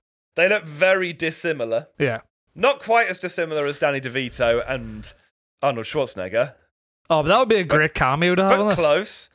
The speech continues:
Speaker 2: That'd be
Speaker 1: That
Speaker 2: a
Speaker 1: would be
Speaker 2: great
Speaker 1: a great
Speaker 2: ca-, yeah.
Speaker 1: cameo.
Speaker 2: Yeah, that's a good bit. We should, we should put that in at some point.
Speaker 1: We should put that in, yeah.
Speaker 2: All right, le-, let's properly describe the poster then. So
Speaker 1: All right, so it is a sort of Dutch angle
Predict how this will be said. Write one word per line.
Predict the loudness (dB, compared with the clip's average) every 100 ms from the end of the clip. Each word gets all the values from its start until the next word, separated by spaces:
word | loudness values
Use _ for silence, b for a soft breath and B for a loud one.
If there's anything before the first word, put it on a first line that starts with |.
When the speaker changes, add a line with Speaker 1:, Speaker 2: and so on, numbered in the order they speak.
| -2
Speaker 2:
That'd | 2
be | 4
Speaker 1:
That | 2
Speaker 2:
a |
Speaker 1:
would | 2
be | 2
Speaker 2:
great | 2
Speaker 1:
a | 2
great | 2 0 0
Speaker 2:
ca-, |
yeah. | -2 -2
Speaker 1:
cameo. | -6 -6 -8 -10
Speaker 2:
Yeah, | -6 -4 -2
that's | -2 -2
a |
good | -2 -4 -4
bit. | -8
We | -8
should, | -8 -10 -6
we | -6
should | -6 -4
put | -4 -4
that | -8
in | -8
at | -10
some | -12 -10
point. | -10 -12 _ _ _
Speaker 1:
We | -6
should | -6 -6
put | -8
that | -6 -10
in, | -14 -18 -2
yeah. |
Speaker 2:
All | 0
right, | 0 2
le-, | 0 4
let's | 2 2
properly | 2 2 2
describe | 0 0 0 0
the | -2
poster | -4 -6 -6 -6
then. | -6 -14 _
So | -2 -2 -2 2
Speaker 1:
All | 2
right, | 2 -2
so | 0 2 2 0
it | -2 -2
is | -4 -4 -4 2
a | 2 2 0 -6 -12 b _ _ _ _ _ _
sort | -4 -2 -4
of | 0
Dutch | 2 2 2
angle | 2 2 0 -4 -4 -6